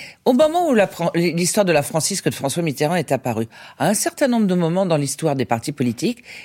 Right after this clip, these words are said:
les gens ont dit, euh, euh, « Ça, c'est pas possible, c'est plus nous, c'est pas nous. » Moi, quand j'ai commencé à travailler, meeting de Nice, ça doit être en quatre-vingt-dix, il y a un Waffen-S S, Franz Schönhuber,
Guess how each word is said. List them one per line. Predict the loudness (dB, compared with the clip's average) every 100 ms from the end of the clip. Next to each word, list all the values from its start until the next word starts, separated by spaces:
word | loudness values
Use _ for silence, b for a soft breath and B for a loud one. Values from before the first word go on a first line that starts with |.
| B
les | 2 2
gens | 2 0 0 -2
ont | 2
dit, | 2 2 0 -2 B B B -4
euh, | -2 2
euh, « | 2 0
Ça, | 0 0 0
c'est | 0
pas | -4 -6
possible, | -6 -6 -8 -6
c'est | -4
plus | -4 0 2
nous, | 2 0
c'est | -2
pas | 0 0
nous. » | -2 -6 _ B B B B
Moi, | 2 2 2
quand | -4
j'ai | -8
commencé | -4 -4 -2 -2
à | -4
travailler, | -2 0 0 0 -4 B B B B B
meeting | -2 0 2 2
de | 4
Nice, | 2 0 -2
ça | -4
doit | -2
être | -2 -2
en |
quatre-vingt-dix, | -4 -6 -2 -2 -2 -4 -6 B B -4
il |
y | 0
a | 0 -2 _
un | -6 0
Waffen-S | 0 0 0 0 0 0
S, | -2 -4
Franz | -4 -2 -2
Schönhuber, | -2 -2 -2 -4